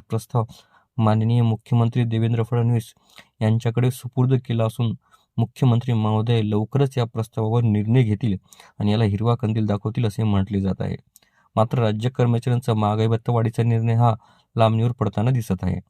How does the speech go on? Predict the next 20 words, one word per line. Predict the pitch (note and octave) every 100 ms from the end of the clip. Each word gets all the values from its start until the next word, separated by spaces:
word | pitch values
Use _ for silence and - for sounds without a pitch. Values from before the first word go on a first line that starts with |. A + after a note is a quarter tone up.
| _ _ _ _ -
राज्य | G2+ G2+ A#2+
कर्मचाऱ्यांना | C3 A#2+ A#2+ - A#2+ A#2+
वाढीव | A2 G#2 G#2 A#2 -
तीन | A#2 A#2
टक्के | A#2+ -
महागाई | A2 G#2+ A2
भत्ता | A2 A2+ - A#2
परत | A#2+ B2 B2
लांबणीवर | A2 G#2 A2 A2
गेला | A2 A2+
आहे, | G#2+ F#2+ F2+ _ _ _ _ -
कारण | G#2+ A2+ A#2+
की | - F#2+ - _ _ -
निधी | G#2 G#2+ A#2
वितरणामध्ये | C3 A#2+ A#2+ A2+ A2 G#2+ A2
डीएसाठी | A2 G2+ A2+ B2 A2+ A2
तरतुदी | G#2 G2+ G#2+ G#2 C3
करण्यात | - G2+ G#2 F#2+
आलेली | F2+ F#2+ A2
नाही. | G#2 F2+ E2+